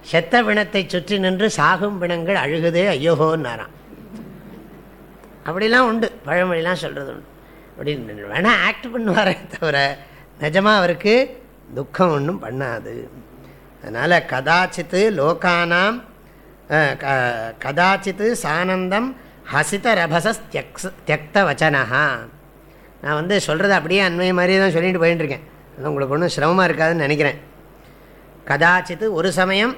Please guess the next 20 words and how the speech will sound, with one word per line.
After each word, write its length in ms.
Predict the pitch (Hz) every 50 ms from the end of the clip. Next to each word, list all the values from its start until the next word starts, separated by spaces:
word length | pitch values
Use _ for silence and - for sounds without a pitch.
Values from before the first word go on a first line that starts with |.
| - -
ஆனந்தமாக 760 | 113 123 143 170 202 208 214 214 220 220 220 220 214 214 226
இருந்து 300 | 220 190 185 190 190 190
கொண்டு 280 | 180 190 190 190 226 247 262 247 - - - - - - -
சிரிப்பின் 600 | - - - 185 202 233 226 - 254 233 226 202
வேகத்தினால் 760 | 151 156 185 185 202 208 202 - 196 196 202 208 220 240 233 -
பேச்சை 400 | - 180 196 196 - - 214 208
விட்டவராகவும் 760 | 190 165 - - 202 208 202 196 190 190 185 180 190 214 240 240
இருப்பார். 600 | 180 170 180 165 - - 165 170 170 156 143 - - - - - - - - - - - - - - - -
தியக்த 300 | - - - - 190 175
வச்சனஹா. 560 | 151 135 - 165 151 147 139 120 123 139 147 143 120 - - - - - - - - - - - - - - - - - - - - - - - - - - - - - - - - - - - - - -
அப்புறம் 280 | 131 165 180 220 214
என்ன 160 | 202 190 202
பண்ணுவார்னா, 460 | 214 196 185 180 175 170 160 147 143 - - - - - - - - - - - -
உலகத்து 520 | - - 156 196 240 247 262 247 254 254 220
ஜனங்கள்லாம் 680 | 175 175 180 214 226 226 220 208 208 208 214 220 190
பண்ற 300 | 185 175 175 180 185 185
விவகாரத்தை 640 | 170 156 151 160 180 175 208 208 202 190 185 - 190
வேடிக்கை 360 | 165 139 156 175 190 180 196 175
பார்த்தாலும் 460 | 165 160 - - 151 151 165 170 147
பார்ப்பாராம். 460 | 147 143 139 - 147 135 127 120 -